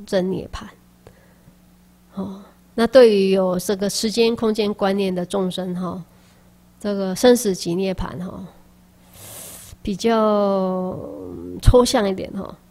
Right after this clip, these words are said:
那你在时间空间上面的理解上面，要离生死证涅槃，一个时间上的次第是比较容易理解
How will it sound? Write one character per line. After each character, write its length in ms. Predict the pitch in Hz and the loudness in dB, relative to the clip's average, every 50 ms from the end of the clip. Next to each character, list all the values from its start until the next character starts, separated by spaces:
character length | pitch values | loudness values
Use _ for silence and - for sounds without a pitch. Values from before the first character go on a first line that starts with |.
| _ - | _ -12
那 100 | - 208 | -8 -4
你 920 | 202 196 190 190 190 185 185 185 185 190 185 185 180 - 190 - 107 - - - - | -2 -2 0 0 0 0 0 0 -2 -2 -4 -4 -4 -6 -6 -8 -10 -10 -14 -10 -6
在 240 | - 226 208 196 190 | -2 -2 -2 -2 -2
时 180 | - - 214 | -4 -4 -2
间 160 | 220 254 262 | 0 2 2
空 180 | 247 - 247 247 | 4 4 2 2
间 180 | 233 233 226 226 | 4 2 2 2
上 140 | 233 220 | 2 0
面 140 | 220 208 196 | 0 0 0
的 60 | 190 | 0
理 160 | 180 175 185 190 | -2 -2 -4 -4
解 120 | 190 180 | -6 -8
上 220 | - - 190 180 | -6 -6 -4 -4
面， 340 | 180 185 180 180 175 175 180 180 | -2 -2 -4 -4 -6 -6 -8 -8
要 200 | 190 180 180 175 | -6 -6 -6 -6
离 200 | 180 175 190 202 | -6 -6 -6 -6
生 260 | 220 - 262 226 226 226 | -4 -2 0 0 0 -2
死 180 | 220 - 190 - | -4 -6 -10 -10
证 200 | - 196 185 180 | -6 -4 -4 -4
涅 180 | 180 175 190 190 | -4 -4 -8 -10
槃， 200 | - 180 170 - | -12 -12 -12 -10
一 100 | - - | -8 -8
个 140 | 208 208 208 | -6 -6 -6
时 200 | - - - 214 | -6 -8 -8 -6
间 200 | 190 220 220 220 | -4 -2 -2 -2
上 180 | 220 220 202 185 | -2 -4 -4 -4
的 80 | 180 | -6
次 260 | 175 - - - 220 208 | -6 -8 -6 -6 -6 -6
第 200 | 190 202 196 190 | -4 -6 -8 -8
是 160 | - - 185 | -8 -10 -12
比 100 | 190 190 | -10 -8
较 100 | 165 180 | -8 -6
容 140 | 175 180 180 | -6 -6 -8
易 60 | 185 | -8
理 160 | 185 185 180 | -8 -10 -12
解 180 | 180 - - | -12 -12 -14